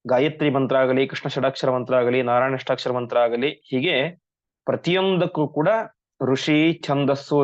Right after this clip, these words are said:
ದೇವತೆ ಅವುಗಳನ್ನು ಹೇಳಿಯೇನೆ ನಾವು ಮುಂದೆ ಅದನ್ನ ಪ್ರಾರಂಭ ಮಾಡ್ಬೇಕು ಅಂತ ತಿಳಿಸ್ತಾ ಇದ್ದಾರೆ. ಈ ರೀತಿಯಾಗಿ ಸರುಷಿ ಛಂದ ದೈವತಂ, ಋಷಿ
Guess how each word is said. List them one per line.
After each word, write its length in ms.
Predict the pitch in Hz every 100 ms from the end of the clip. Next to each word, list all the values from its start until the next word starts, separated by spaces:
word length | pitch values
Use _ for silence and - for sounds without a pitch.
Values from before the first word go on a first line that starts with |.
| 127
ದೇವತೆ 420 | 139 131 143 139 147 - _ -
ಅವುಗಳನ್ನು 420 | 131 135 135 131
ಹೇಳಿಯೇನೆ 600 | 120 147 196 190 160 180 - 156
ನಾವು 260 | 156 165 147 160
ಮುಂದೆ 220 | 151 156
ಅದನ್ನ 280 | 143 135 175 135 190 - _ _ _
ಪ್ರಾರಂಭ 320 | 127 135 170 143
ಮಾಡ್ಬೇಕು 380 | 139 139 131 127
ಅಂತ 140 | 113 117
ತಿಳಿಸ್ತಾ 360 | 131 123 - 98
ಇದ್ದಾರೆ. 320 | 135 110 104 _ _ _ _ _ _ _ -
ಈ 80 | 127
ರೀತಿಯಾಗಿ 520 | 139 135 127 120 160 269 _ _ _ _ _ _ _ -
ಸರುಷಿ 340 | 143 160 190 220 220 -
ಛಂದ 280 | 160 151 190
ದೈವತಂ, 580 | 165 151 123 117 135 131 117 104 - _ -
ಋಷಿ 240 | 127 120